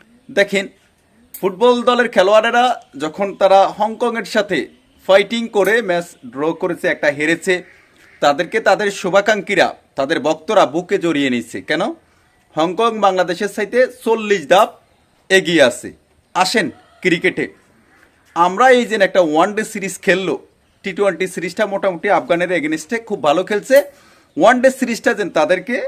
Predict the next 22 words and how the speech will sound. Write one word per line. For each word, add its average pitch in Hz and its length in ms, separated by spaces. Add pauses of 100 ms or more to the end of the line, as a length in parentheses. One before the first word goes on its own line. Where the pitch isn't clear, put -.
(180)
মেহেদী 170 300
হাসান 196 260
মিরাজকে 175 460
ক্যাপ্টেনের 175 480
দায়িত্ব 165 300
দিছে। 160 360 (580)
এই 220 200
যে 277 180 (340)
তিনটা 220 440
ম্যাচ, 185 340 (1000)
তিনটা 196 300
ম্যাচে 160 280
তারা 196 240
হারছে। 139 440 (580)
লাস্টের 175 440
ম্যাচটা 220 320
আমাদের 196 360
মোটামুটি 196 440
আমাদের 175 440
ইচ্ছে 247 300
ছিল, 196 260
আমাদের 175 360